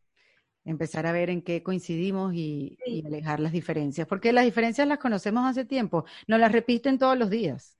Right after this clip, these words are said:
Speaker 1: Eh, no podemos escapar de ellas, pero sí podemos cambiar cómo, pues, empezamos a relacionarlos, y eso también lo rescato de la conversación, y, y preguntarnos en qué coincidimos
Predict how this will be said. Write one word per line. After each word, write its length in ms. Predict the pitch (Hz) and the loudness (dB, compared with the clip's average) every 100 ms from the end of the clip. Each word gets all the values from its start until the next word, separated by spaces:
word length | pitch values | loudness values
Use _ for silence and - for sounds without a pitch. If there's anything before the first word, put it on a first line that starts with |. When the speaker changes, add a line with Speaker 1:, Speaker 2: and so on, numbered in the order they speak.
| _ _ _ _ _ | _ _ _ _ _
Speaker 1:
Eh, 340 | 185 185 175 190 | 4 4 4 2
no 140 | 196 | 2
podemos 240 | 220 226 240 | 4 4 4
escapar 340 | 208 180 175 | 2 0 2
de 180 | 185 190 | 2 2
ellas, 220 | 165 160 | 0 0
pero 200 | 190 185 | 0 -2
sí 180 | - 196 | -2 -4
podemos 380 | 202 208 196 202 | 0 2 0 -2
cambiar 520 | 220 190 175 160 - _ _ _ _ | -2 0 0 -2 -4 _ _ _ _
cómo, 340 | 202 190 196 | 0 2 2
pues, 160 | 202 202 - | -2 -4 -4
empezamos 500 | 196 170 160 165 170 | -4 -4 -4 -2 -2
a 40 | |
relacionarlos, 600 | 190 165 151 147 147 156 160 | -2 -2 -4 -6 -6 -4 -6
y 40 | |
eso 140 | 151 | -6
también 280 | 165 185 156 | -6 -4 -4
lo 40 | 165 | -4
rescato 400 | 170 160 147 160 | -6 -6 -8 -4
de 80 | 170 | -4
la 100 | 156 | -4
conversación, 680 | 147 147 143 139 165 156 - _ - - _ | -6 -8 -8 -10 -8 -8 -10 _ -20 -20 _
y, 440 | 185 175 165 151 - | -2 0 0 -4 -6
y 80 | |
preguntarnos 760 | 170 170 160 151 156 151 160 160 | -4 -4 -4 -4 -4 -4 -6 -6
en 140 | 170 | -6
qué 140 | 170 185 | -6 -4
coincidimos 840 | 233 220 202 190 226 247 254 - | -4 -4 -4 -4 -4 -4 -6 -12